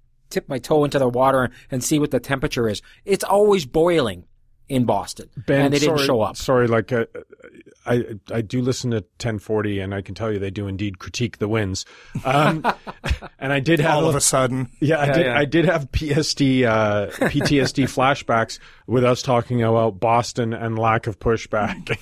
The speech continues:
Speaker 2: <laughs> No, like,
Speaker 1: Yeah.
Speaker 2: are we, we're not gonna see Steve Pinizzotto again, are we? <laughs> Like, this endless
Speaker 1: Oh.
Speaker 2: parade of free agents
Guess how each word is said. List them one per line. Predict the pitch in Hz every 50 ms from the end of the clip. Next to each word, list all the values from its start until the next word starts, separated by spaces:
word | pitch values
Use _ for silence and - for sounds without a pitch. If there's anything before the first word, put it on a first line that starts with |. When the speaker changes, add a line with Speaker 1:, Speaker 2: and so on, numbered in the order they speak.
| - 151 -
Speaker 2:
<laughs> |
No, | 202 175 165 160 - 110 - - - -
like, | 208 139 143
Speaker 1:
Yeah. | 139 143
Speaker 2:
are | 143 170
we, | -
we're | 175 175
not | 175 196 190
gonna | 170 175 160
see | - - 139
Steve | 127 - - 156 139 92
Pinizzotto | 104 139 131 117 113 123 127 135 131
again, | 120 113 107 104
are | 110 120
we? | 127 127 135 143
<laughs> | 147
Like, | 131 127 - - - - - - _ _ _ - - -
this | 208 156 -
endless | - - - - 202 180 - - - 147 127 139
Speaker 1:
Oh. | 120 180 175 - -
Speaker 2:
parade | 175 190 170 170 160 135 -
of | 175 160 131
free | - - 165 151 156
agents | 143 147 147 127 156 147 147 - -